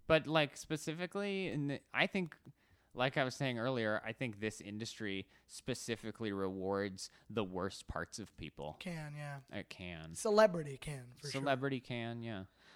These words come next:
Speaker 2: Um,
Speaker 1: <laughs>
Speaker 2: w-, so
Speaker 1: So I think people who are assholes tend to be better at it.
Speaker 2: It's weird. Well, I don't know if they're better at it, but they definitely get more attention
Speaker 1: Yeah,
Speaker 2: for it.
Speaker 1: there you go.
Speaker 2: Uh, what advice do you have to other people that wanna get into this kind of field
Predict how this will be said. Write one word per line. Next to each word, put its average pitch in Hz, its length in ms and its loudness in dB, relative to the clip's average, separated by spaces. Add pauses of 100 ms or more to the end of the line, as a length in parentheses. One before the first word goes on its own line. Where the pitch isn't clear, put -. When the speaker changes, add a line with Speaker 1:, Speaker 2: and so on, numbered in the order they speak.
(300)
Speaker 2:
Um, 202 320 2 (200)
Speaker 1:
<laughs> 185 320 6
Speaker 2:
w-, 214 380 -2
so 240 340 4 (160)
Speaker 1:
So 170 100 4
I 165 40 8
think 151 340 0
people 147 280 2
who 127 120 2
are 110 100 4
assholes 110 520 0
tend 101 220 -4
to 98 40 -12
be 101 100 -4
better 98 320 -2
at 92 160 -4
it. 95 160 -4 (160)
Speaker 2:
It's 175 220 -8
weird. 147 320 -6 (240)
Well, 196 120 2
I - 20 6
don't 220 80 8
know 208 40 8
if 185 60 4
they're 180 100 2
better 175 220 2
at 160 80 2
it, 156 40 -2
but 156 100 -2
they 160 40 -4
definitely 165 260 -2
get 156 100 -6
more 147 120 -6
attention 151 360 -8
Speaker 1:
Yeah, 95 160 0
Speaker 2:
for 82 40 0
it. 85 40 -4
Speaker 1:
there 98 100 0
you 90 100 -2
go. 85 120 -6 (280)
Speaker 2:
Uh, 214 280 12
what 254 140 8
advice 254 300 4
do - 100 -4
you - 40 8
have 214 80 0
to 208 100 0
other 190 120 0
people 190 180 -4
that 180 80 0
wanna 175 180 -2
get 160 140 -2
into 160 220 -6
this 151 140 -8
kind 147 160 -8
of 139 60 -12
field 147 300 -6